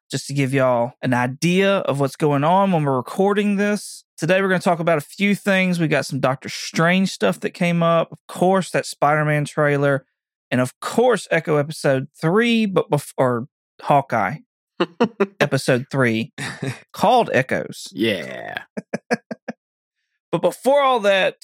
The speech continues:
Speaker 1: there was some giant news drop today that we have to acknowledge, and that was Mister George Perez had posted that he has pancreatic cancer and that he will not be going and seeking out treatment. That was his choice. He chose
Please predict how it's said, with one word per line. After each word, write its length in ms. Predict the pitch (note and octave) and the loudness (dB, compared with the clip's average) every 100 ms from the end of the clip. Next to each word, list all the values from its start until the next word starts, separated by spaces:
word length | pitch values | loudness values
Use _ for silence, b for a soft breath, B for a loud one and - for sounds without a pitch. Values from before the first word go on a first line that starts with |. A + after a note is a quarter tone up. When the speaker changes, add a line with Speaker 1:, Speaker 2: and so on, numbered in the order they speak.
| - - | -12 -6
Speaker 1:
there 80 | |
was 100 | D#3 | -4
some 160 | - C3+ | -2 -4
giant 420 | C3+ E3+ F#3 E3+ | 0 0 0 0
news 260 | D#3+ D#3+ C#3+ | 0 0 0
drop 280 | C#3+ C#3 - | 0 0 -2
today 360 | C#3 C3 B2+ | -2 0 2
that 120 | B2 A#2 | 0 -2
we 120 | B2+ | -4
have 420 | - - E3+ - | -4 -2 0 0
to 100 | D#3+ | -4
acknowledge, 640 | D3 C3+ C3+ C3 B2+ C3 - _ _ _ _ - | -2 0 0 0 0 -4 -12 _ _ _ _ -4
and 160 | C3+ C3+ | 0 2
that 140 | C#3+ | 2
was 120 | C3+ C#3 | 0 2
Mister 320 | D#3 - B2 | 0 0 -4
George 440 | C3 D#3+ G3+ E3+ | 0 2 2 -2
Perez 840 | - D3+ D#3 C#3+ C#3 C3+ C3+ - _ - | -6 0 2 4 2 0 -4 -10 _ -2
had 220 | A2 - | -2 0
posted 540 | D#3 D#3+ - D3+ C#3 | 2 2 0 -2 -2
that 140 | B2+ - | -4 -2
he 240 | D3+ C#3+ | 0 2
has 460 | C3+ A2+ A#2 A#2 - | 2 2 2 0 -4
pancreatic 560 | B2+ A#2+ C3 A#2 A2 - | -2 -2 0 0 0 -4
cancer 600 | - F3+ G3 - F#3+ F#3+ _ _ _ _ _ _ _ | -2 -2 0 -2 -4 -4 _ _ _ _ _ _ _
and 240 | B2 B2 B2+ | -2 0 2
that 180 | A#2+ - | 0 0
he 180 | - A#2+ | -2 0
will 160 | A#2+ | 2
not 380 | A#2+ C#3+ D#3+ - | 2 2 0 0
be 100 | D3+ | -2
going 400 | D3 C#3+ C#3 C3+ | 2 2 2 2
and 100 | B2 | 0
seeking 360 | - B2+ - B2 | -2 -4 0 0
out 160 | G#2 | 0
treatment. 560 | - - E3 - D#3+ - | -4 -2 -2 0 -4 -2
That 140 | G2+ - | -2 -2
was 140 | G#2+ | -4
his 180 | - G#2+ | -4 -6
choice. 720 | - - - E3 A#3 B3 - - | -6 -8 -2 2 2 -2 -8 -4
He 120 | B2+ | -4
chose 640 | - D3 C3+ C3+ - - | -2 0 2 0 -4 -12